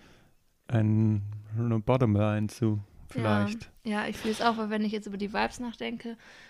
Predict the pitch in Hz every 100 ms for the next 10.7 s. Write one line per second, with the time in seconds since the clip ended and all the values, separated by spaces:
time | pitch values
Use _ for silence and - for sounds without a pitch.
0 | - - 202 208 208 - _ _ 196 190
1 | 196 202 208 202 208 - 214 202 196 190
2 | - 196 202 196 185 185 190 202 - -
3 | - _ _ _ - 185 185 190 185 190
4 | 185 190 190 185 180 190 196 - 185 196
5 | - 190 - - - 185 185 185 - _
6 | - - - - 202 202 - - 190 190
7 | 185 185 - _ - _ _ _ _ -
8 | - - 196 208 214 - 214 - 196 -
9 | - 220 208 - 208 208 214 - 214 202
10 | 185 208 - - 214 214 220